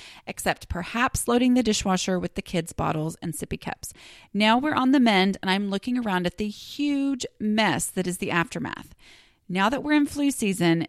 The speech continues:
do you have any tips for how to stay afloat on housework when you're sick? Also, what are the best ways of catching up on the aftermath after sick again? Thanks for considering my question." Okay, I really appreciate the question. So,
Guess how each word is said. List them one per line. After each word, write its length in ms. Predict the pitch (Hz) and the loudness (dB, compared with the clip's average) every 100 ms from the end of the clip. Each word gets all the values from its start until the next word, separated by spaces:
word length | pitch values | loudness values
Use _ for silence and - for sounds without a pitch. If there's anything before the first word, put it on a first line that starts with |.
| - | -6
do 140 | 190 196 | -4 0
you 180 | 220 | 0
have 400 | 247 - 220 233 - | 0 -2 2 2 2
any 200 | 226 254 | -2 0
tips 400 | - - 247 - | 0 -2 -2 -6
for 140 | - | -8
how 140 | 214 190 | -4 -2
to 80 | 180 | -2
stay 260 | - 180 | -4 -2
afloat 540 | 208 - 226 208 160 - | -2 -2 0 2 2 -2
on 140 | 175 | -6
housework 600 | 180 226 233 - 151 151 | -4 -4 -4 -4 -4 -4
when 120 | - 170 | -6 -4
you're 80 | |
sick? 400 | 202 - 359 - - _ _ _ _ _ _ _ - | -4 -4 -4 -6 -16 _ _ _ _ _ _ _ -6
Also, 500 | 240 294 - 202 190 - - - - - - _ | -2 -2 0 0 0 -4 -18 -20 -20 -20 -20 _
what 420 | - 185 202 233 | -12 -10 -4 2
are 80 | 262 | 2
the 100 | 285 | 4
best 300 | 240 233 - | 6 6 6
ways 280 | 220 196 196 | 4 4 4
of 140 | 196 | 0
catching 460 | - - 202 - 214 | -4 -2 0 2 2
up 160 | 185 - | 2 0
on 120 | 196 | -2
the 120 | 190 | 0
aftermath 640 | 170 170 - 165 147 156 - | 0 -2 -2 0 0 -2 -4
after 540 | 190 226 - 180 160 156 | -2 -2 0 0 0 0
sick 320 | - - 165 | -6 -4 -4
again? 520 | 147 139 104 104 - - - - _ _ | -2 -2 -2 -4 -10 -14 -20 -20 _ _
Thanks 240 | 180 151 | -6 -6
for 100 | - | -6
considering 360 | 202 196 175 156 | -2 -2 0 0
my 100 | 165 | -2
question." 420 | - 165 - - - - | -4 -8 -8 -14 -14 -4
Okay, 160 | 196 - - - | -2 -2 -8 -2
I 60 | 196 | 0
really 240 | 185 165 | 2 0
appreciate 280 | - 160 - | -2 -6 -6
the 80 | - | -10
question. 340 | - - - | -10 -8 -8
So, 440 | - - 254 165 | -4 4 6 4